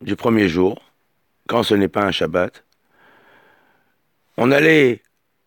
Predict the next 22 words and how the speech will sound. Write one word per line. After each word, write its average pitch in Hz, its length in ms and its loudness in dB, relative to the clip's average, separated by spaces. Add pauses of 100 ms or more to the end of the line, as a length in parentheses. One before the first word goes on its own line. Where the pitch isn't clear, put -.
(380)
à 113 80 -2
la 120 120 0
mer 117 440 -2 (520)
ou 117 120 2
au 117 80 4
lac 113 420 0 (840)
ou 117 80 0
à 127 60 2
un 117 80 0
point 139 240 0
d'eau, 127 260 2 (920)
à - 20 2
l'extérieur 139 480 2
de 127 80 2
la 127 140 4
ville, 127 400 -2
il 101 140 -4
est 95 60 -2
préférable, 104 580 0 (580)
<clears throat> 185 60 0 (1900)
pour 165 240 4
réciter 175 680 0